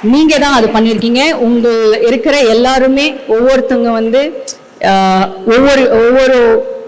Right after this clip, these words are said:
ஆ, சொசைட்டிலையும் போய், ஒவ்வொரு காலனிலையும் போய், ஒவ்வொரு சிட்டிலையும் போய், ஒவ்வொரு டிஸ்ட்ரிக்ட்லையும் போய் நீங்க தான் அது பத்தி,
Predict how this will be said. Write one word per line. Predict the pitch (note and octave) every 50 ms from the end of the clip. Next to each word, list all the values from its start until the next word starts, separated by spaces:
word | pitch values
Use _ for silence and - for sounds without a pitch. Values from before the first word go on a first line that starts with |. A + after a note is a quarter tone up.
| - - -
ஆ, | G3+ G3 G3 F#3+ F#3 F#3
சொசைட்டிலையும் | F#3+ - A#3 A3 C4+ B3 B3+ A#3+ A#3+ A#3 A#3 A#3 A#3 A#3 A#3+ A3+ A3+ A3
போய், | A3 A3 A3+ A3+ A3+
ஒவ்வொரு | A3+ G3+ G#3 A3+ A3+ A3+ G#3+ G3+ G#3+ -
காலனிலையும் | A#3+ A#3+ B3+ B3+ B3 A#3+ A#3 A#3 A3+ A3+ A#3 A3 A3+
போய், | A3 G#3+ A3 A3+ A3
ஒவ்வொரு | G#3+ G#3 G#3 A3 G#3+ G#3+ G#3+ G#3+
சிட்டிலையும் | C4 A3 C4 B3+ B3 A#3+ A#3 A#3 A3+ G3
போய், | G#3 G3+ G3+ G#3
ஒவ்வொரு | G3 G3 G3 G3+ G#3 G#3 G3+
டிஸ்ட்ரிக்ட்லையும் | G#3+ G#3+ - - B3+ B3 A#3 A3 G#3+ G#3 G#3
போய் | G#3 G3 G3 A3 G#3+ - G#3 G#3
நீங்க | G3 G#3+ B3 C4+ C4+ B3+ C4 B3
தான் | B3+ C4+ D4+ - G#3
அது | - G#3 F#3+ G#3 G3+
பத்தி, | G3+ G#3+ G#3 G#3 G#3+ A3 A3 A3 G#3+